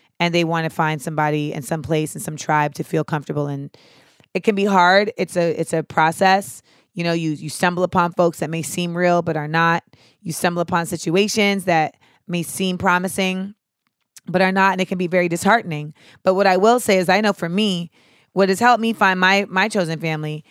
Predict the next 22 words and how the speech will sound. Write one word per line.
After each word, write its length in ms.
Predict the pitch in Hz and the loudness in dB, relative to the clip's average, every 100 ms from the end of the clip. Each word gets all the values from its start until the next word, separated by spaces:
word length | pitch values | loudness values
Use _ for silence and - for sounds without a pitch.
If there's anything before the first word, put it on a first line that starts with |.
| _ | _
has 280 | - 185 175 | -2 0 0
been 360 | 190 180 170 165 | -2 -2 -2 -2
finding 360 | 180 165 165 | 0 0 -2
myself. 580 | 156 147 147 - - - _ _ _ _ - | -6 -6 -6 -6 -10 -20 _ _ _ _ -2
And 640 | 180 170 160 156 156 156 - - _ _ _ | 0 0 0 -2 -6 -10 -14 -20 _ _ _
the 180 | 160 185 | 0 0
more 240 | 185 220 | 4 4
energy 480 | 226 202 202 180 190 | 4 2 0 0 2
I 100 | 180 | 2
put 280 | - 196 185 | 2 2 2
into 680 | 180 170 175 170 165 160 - _ _ 170 | -2 -4 0 2 0 -2 -8 _ _ -2
getting 280 | 196 202 202 | 2 2 0
through 180 | 202 185 | -2 0
my 180 | 175 | 0
own 180 | 180 180 | 0 -4
traumas 640 | 185 185 175 175 175 170 160 | 0 2 2 2 0 0 0
and 320 | 151 147 143 _ _ - | -4 -4 -10 _ _ -4
learning 420 | 175 196 190 190 | 0 2 2 2
my 160 | 175 170 | 2 2
own 400 | 180 175 175 - _ _ _ _ _ _ - _ _ - 180 | 2 0 -4 -8 _ _ _ _ _ _ -20 _ _ -20 -8
gifts 520 | 156 202 214 - - | 2 2 2 -4 -4
and 320 | 185 165 160 | -2 -2 -8